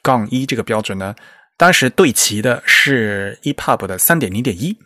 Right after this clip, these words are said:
那么现在我们epub已经更新到三点三了，可能后面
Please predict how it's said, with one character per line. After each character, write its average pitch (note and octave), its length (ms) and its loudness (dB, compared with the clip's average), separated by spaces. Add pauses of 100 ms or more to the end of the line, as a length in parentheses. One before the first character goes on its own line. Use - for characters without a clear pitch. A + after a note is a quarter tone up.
(280)
那 F3 160 2
么 G2+ 240 0 (180)
现 F#3+ 200 0
在 E3 100 4
我 A2 120 0
们 A#2+ 140 -4
epub D3+ 400 -4
已 F#2+ 140 -12
经 A#2+ 680 -8 (120)
更 C3+ 160 -4
新 C3+ 160 -10
到 B2 140 -4
三 - 180 -8
点 A2+ 120 -10
三 F#3 220 0
了， F3 140 -6 (160)
可 - 100 -18
能 G2+ 180 -8
后 F3+ 160 -2
面 B2 240 -4